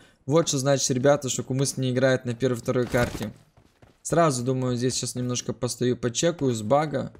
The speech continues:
Баг-то тут рабочий. Может, сюрприз кому-нибудь сделаем, если кто-то подбежит. Так, моя улучшенная М К шечка. Здесь я пока никого не вижу. Пока очень тихо, с этой стороны тоже.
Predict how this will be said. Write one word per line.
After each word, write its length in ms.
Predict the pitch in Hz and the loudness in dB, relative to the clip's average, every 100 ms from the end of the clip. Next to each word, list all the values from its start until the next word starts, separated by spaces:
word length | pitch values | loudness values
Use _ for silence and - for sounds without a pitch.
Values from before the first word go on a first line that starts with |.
| _ _ _ _ | _ _ _ _
Баг-то 360 | - 135 - 117 | 0 0 0 -8
тут 160 | 120 | -2
рабочий. 480 | - 123 151 151 120 117 - - - - - - - - _ _ _ _ _ _ _ _ - 120 | 0 4 4 2 -2 -6 -12 -20 -20 -20 -20 -20 -20 -20 _ _ _ _ _ _ _ _ -10 -4
Может, 260 | 120 120 | 0 0
сюрприз 600 | 135 127 139 143 143 - | 0 0 4 4 4 0
кому-нибудь 420 | - 127 123 123 113 | -2 -4 -2 -4 -2
сделаем, 300 | 117 120 117 | 0 0 0
если 180 | - | -4
кто-то 160 | - 117 | -8 -8
подбежит. 640 | 117 110 113 113 113 110 - _ _ _ _ _ _ - | -4 -4 -2 -2 -4 -6 -14 _ _ _ _ _ _ -4
Так, 280 | 110 110 | -4 -2
моя 280 | 113 117 117 | -4 -2 -2
улучшенная 380 | 117 113 - 113 | -2 -4 -4 -4
М 120 | 117 | -4
К 200 | 117 127 | 0 0
шечка. 500 | 127 127 - 135 135 | 0 -4 -6 -6 -6
Здесь 280 | 120 120 113 | -4 -4 -4
я 60 | 113 | -6
пока 220 | - 117 | -6 -6
никого 320 | 113 123 123 | -2 -2 -2
не 160 | 143 151 | -2 -2
вижу. 380 | 147 143 147 - _ _ _ _ _ _ _ _ _ _ _ _ _ _ _ _ _ _ _ _ _ _ _ | -4 -4 -8 -10 _ _ _ _ _ _ _ _ _ _ _ _ _ _ _ _ _ _ _ _ _ _ _
Пока 180 | _ 117 | _ -4
очень 260 | 110 113 113 | -4 -4 -4
тихо, 380 | 135 147 151 | -2 -2 -2
с 100 | 143 | -2
этой 180 | 123 117 | -2 -4
стороны 440 | - 127 117 113 113 | -4 -4 -2 -2 -2
тоже. 420 | 131 131 156 | -2 -2 -4